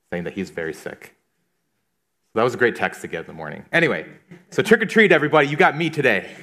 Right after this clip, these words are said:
All right. All right. So, uh, this was my master plan to consolidate power, and it's like, s-, I've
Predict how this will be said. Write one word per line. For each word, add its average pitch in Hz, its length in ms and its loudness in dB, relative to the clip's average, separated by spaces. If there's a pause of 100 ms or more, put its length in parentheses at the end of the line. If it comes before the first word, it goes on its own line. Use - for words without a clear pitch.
All - 40 -12
right. 120 380 2 (500)
All 117 80 2
right. 101 200 0 (520)
So, 160 220 2
uh, 123 220 4
this 127 180 -6
was 143 100 0
my 135 140 2
master 120 400 0
plan 110 300 -2
to 117 80 0
consolidate 110 640 0
power, 113 480 0
and 101 160 -2
it's 95 240 -6
like, 95 160 -4
s-, - 260 -14
I've - 300 -12